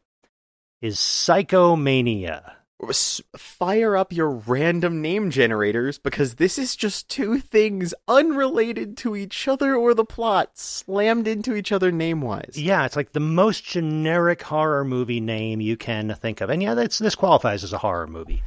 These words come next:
Speaker 2: Psychomania.
Speaker 1: It's like, I, depending on what you mean, is this, like, does it mean mind crazy? Or if it's psycho in the sense of, you know, i-, as short for psychopath, is it crazy crazy?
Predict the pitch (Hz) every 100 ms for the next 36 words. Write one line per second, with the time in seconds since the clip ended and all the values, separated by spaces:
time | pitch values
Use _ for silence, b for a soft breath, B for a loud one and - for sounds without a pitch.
0 | - - - - 92 113 - 113 117 110
1 | 107 90 78 90 90 82 78 71 - 165
2 | - 165 156 - 143 127 170 165 190 185
3 | 165 151 143 143 139 139 156 127 101 107
4 | - 123 107 123 - - - b _ _
5 | _ _ _ _ 117 - _ - 143 -
6 | 131 123 120 131 147 160 147 - 170 175
7 | 170 196 214 214 143 123 123 120 131 127
8 | 131 - - 165 151 - 139 131 135 120
9 | 113 - 131 120 127 98 98 110 98 _
10 | _ _ - 120 107 107 - 143 127 -
11 | 113 101 - _ _ _ _ - - 139
12 | 165 - 110 98 104 107 - 127 135 175
13 | - 180 185 147 226